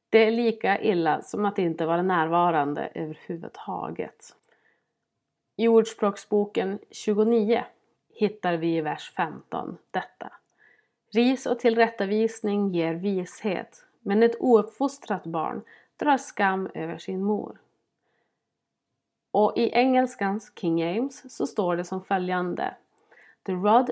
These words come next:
and reproof give wisdom, but a child left to himself bringeth his mother to shame." Och jag vill noga poängtera, jag förespråkar inte att vi ska aga våra barn,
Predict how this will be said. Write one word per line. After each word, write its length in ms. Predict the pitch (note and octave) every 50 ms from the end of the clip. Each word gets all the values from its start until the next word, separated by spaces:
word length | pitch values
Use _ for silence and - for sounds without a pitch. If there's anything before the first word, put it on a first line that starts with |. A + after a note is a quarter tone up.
| - -
and 160 | A3+ A3 G#3
reproof 440 | G#3 G#3 G#3 - G#3+ G#3 A3 A#3+ A#3+ - - _
give 320 | - F3 E3+ E3+ E3 E3+ F3
wisdom, 460 | F#3 - - - F#3+ F#3+ A3 D4 D#4 - _ _ _ _ _ _ -
but 120 | G3+ G#3
a 40 | G#3
child 580 | G#3 - - - A3+ A3+ A#3 B3 B3+ B3 A#3 - -
left 380 | - G#3+ A3 A3 G#3+ - -
to 140 | - - G#3+
himself 600 | F#3 G3+ G3+ G3+ G3+ - - G#3+ F#3+ E3+ D#3 - - - _ _ - - - - _ _ -
bringeth 340 | - C#4 C#4 C4+ C4+ C4 - -
his 200 | A#3+ A#3 - -
mother 280 | F#3+ F3 E3+ F3 F3
to 200 | F3 - - F#3
shame." 440 | F3 - - F3 - - - G#3+ G#3+ G3+ _ _ _ _ _ _ _ _ _ _ _ _ _ _ _ _ _ _ _ _ _ _ _ _ _ _ _ _ _ _ _ _ _ _ _ _ -
Och 80 | A3
jag 120 | A3 A3 G#3+
vill 300 | G#3+ B3 B3 A#3+ A#3 - -
noga 520 | - A#3+ B3 B3+ A#3+ A3+ G#3 G#3+ A3 A#3+ A#3
poängtera, 720 | - - G#3+ G3+ G3+ G3 - G#3+ F#3 E3+ - - - - - _ _ _
jag 220 | _ - G#3+ G#3+ F#3+
förespråkar 680 | F#3+ G#3 A#3+ G#3+ G3+ G#3 G3+ - - G3 F#3 F3 F#3 F3+
inte 280 | F3 E3+ E3 D#3+ -
att 160 | - D#3 - D#3+
vi 40 |
ska 220 | D#3 - - F3+ - -
aga 300 | F3 E3 D3+ C#3+ D3+ D3
våra 220 | D3 D3+ D3+ D#3
barn, 380 | D#3 D#3 D#3 - - - E3+